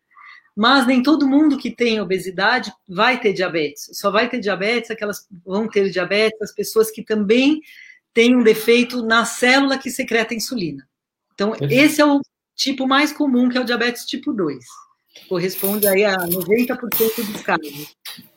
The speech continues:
Speaker 2: Que é o
Speaker 1: E é o
Speaker 2: nosso
Speaker 1: que a, tem algum primo, algum tio, avô, pai, mãe que tem, né? É muito comum.
Speaker 2: Então, eu vou revisar aqui com você. Vamos lá. É, o diabetes, eu,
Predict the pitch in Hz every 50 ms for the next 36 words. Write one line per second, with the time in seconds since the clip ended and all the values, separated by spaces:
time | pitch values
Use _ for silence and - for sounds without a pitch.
0 | - - - - - - - 196 202 214 - - - - 165 147 143 143 - _
1 | - 240 247 254 262 247 254 _ _ _ _ _ _ _ - 196 202 202 - -
2 | - 226 226 233 233 202 208 247 240 - 254 262 262 254 254 247 233 220 208 226
3 | 226 220 - - 240 240 226 220 214 202 190 170 165 208 214 214 214 214 - 214
4 | 208 208 208 202 202 208 214 220 233 226 233 - 214 - 214 202 196 196 190 190
5 | 202 226 240 240 _ _ _ _ _ - _ - 175 175 196 196 - - 226 220
6 | 208 180 160 160 151 _ _ _ _ _ _ - - _ _ _ - 151 151 170
7 | 185 180 165 190 165 190 202 202 214 202 196 - 185 180 175 - 208 196 202 208
8 | 202 202 208 202 202 - - 143 120 - - 147 165 180 175 139 110 101 - -
9 | - _ - - - - - - 147 143 143 139 139 139 135 127 123 - - 139
10 | 147 185 175 170 156 170 175 190 208 208 208 214 202 190 202 208 208 208 -